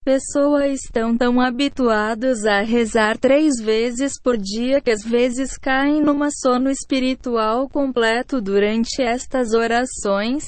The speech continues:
Isto é especialmente é verdade quando se trata da oração Shemona Esrei,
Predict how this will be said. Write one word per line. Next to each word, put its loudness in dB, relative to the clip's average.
Isto -2
é 4
especialmente 0
é 2
verdade 0
quando 0
se -4
trata -2
da 0
oração 0
Shemona 2
Esrei, -2